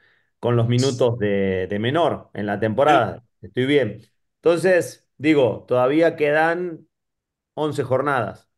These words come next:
Speaker 1: porque Cruz Azul no jugó ningún partido, no, no adelantó ningún partido ni nada,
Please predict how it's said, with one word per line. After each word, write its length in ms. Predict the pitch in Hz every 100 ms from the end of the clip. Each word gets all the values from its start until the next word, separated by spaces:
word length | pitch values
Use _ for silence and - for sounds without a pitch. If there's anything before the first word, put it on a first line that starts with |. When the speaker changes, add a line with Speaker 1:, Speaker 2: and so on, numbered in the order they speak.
| _ _ _
Speaker 1:
porque 240 | - 107 107
Cruz 180 | 104
Azul 420 | 110 107 143 139 123
no 140 | 123
jugó 300 | 120 117 127
ningún 300 | 123 123 123
partido, 840 | 120 117 127 127 120 107 98 98 -
no, 160 | 107
no 120 | 110 123
adelantó 440 | 120 117 107 127
ningún 280 | 127 123 123
partido 480 | 117 - 151 147 123
ni 120 | 117
nada, 600 | 127 147 165 196 196 _